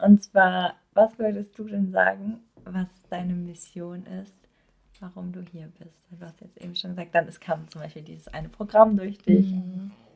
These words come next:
Speaker 1: Ja, weißt du das?
Speaker 2: Ja, meine Mission ist es, der Erde wirklich dabei zu helfen, aufzuwachen.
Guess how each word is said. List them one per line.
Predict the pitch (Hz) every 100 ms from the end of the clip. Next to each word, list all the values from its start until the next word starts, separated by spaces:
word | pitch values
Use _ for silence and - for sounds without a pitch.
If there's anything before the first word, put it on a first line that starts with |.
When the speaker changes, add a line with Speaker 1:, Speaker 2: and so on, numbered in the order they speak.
| _
Speaker 1:
Ja, | - 156 - - - -
weißt | - 175 -
du | 196
das? | 220 262 - _ _ _
Speaker 2:
Ja, | 202 190 185 180 -
meine | 196 190
Mission | 190 196 - - 190 202 220 233 233
ist | 220 220 -
es, | 196 202 214 - - _
der | 202 196 185 180 180 180 185 -
Erde | 196 202 220 214
wirklich | 208 220 220
dabei | - 190 185 185
zu | 190 196
helfen, | 196 190 196 _ 196 202 214 208 _ _ _ _ _ - -
aufzuwachen. | 208 233 - - 185 - 190 - 180 190